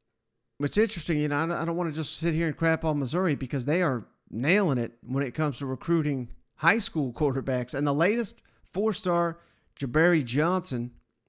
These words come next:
is the number fourteen quarterback prospect in the country, a top two hundred seventy-five prospect, forty-six to six touchdown to interception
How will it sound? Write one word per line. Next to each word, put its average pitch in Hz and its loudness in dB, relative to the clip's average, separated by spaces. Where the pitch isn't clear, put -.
is - -20
the 131 -2
number 175 2
fourteen 170 0
quarterback 151 2
prospect 147 -2
in 120 -4
the 110 -4
country, 180 -2
a 117 -2
top 147 -2
two 160 0
hundred 139 0
seventy-five 135 -2
prospect, 180 -2
forty-six 202 0
to 131 -4
six - -2
touchdown 170 2
to 131 -4
interception 143 -2